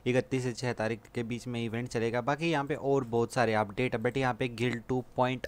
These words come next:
ओ के बारे में हम जान लेते हैं आज। इस वीडियो में मैं इसी के बारे में बताऊंगा। देख सकते हो, फोर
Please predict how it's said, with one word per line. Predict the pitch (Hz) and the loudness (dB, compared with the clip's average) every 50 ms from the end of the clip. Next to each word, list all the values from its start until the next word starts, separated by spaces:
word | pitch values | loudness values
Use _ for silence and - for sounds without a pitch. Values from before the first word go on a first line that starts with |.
| - - - | -12 -8 -4
ओ | 131 143 143 139 - | -2 0 0 0 0
के | 156 143 139 | -2 0 2
बारे | 127 120 120 120 | 2 2 2 2
में | 123 | 0
हम | 120 120 117 113 110 | -2 -2 -2 -4 -2
जान | 107 - 107 107 110 | 0 2 2 2 2
लेते | 107 110 107 - 107 | 0 -4 -4 -2 0
हैं | 107 | 0
आज। | 110 120 117 - | 2 0 2 4
इस | 147 156 151 - 147 | 6 6 6 6 6
वीडियो | 147 156 151 151 147 | 6 8 8 8 6
में | 151 151 151 | 6 2 0
मैं | 151 147 151 151 147 | 0 2 2 0 0
इसी | 143 131 131 127 - 147 | 0 -2 -2 -2 -2 -2
के | 135 131 | -2 -2
बारे | - 127 120 | -2 -2 -2
में | 120 | -2
बताऊंगा। | 113 110 110 - 113 117 120 117 | -2 -4 -4 -4 -2 -2 -2 -2
देख | 113 131 123 139 | -2 -2 -4 -4
सकते | 123 127 120 113 - | -6 -8 -6 -4 -4
हो, | 135 | -4
फोर | 123 - - - - 139 139 139 143 151 151 | -4 -8 -8 -2 2 2 4 6 6 4 4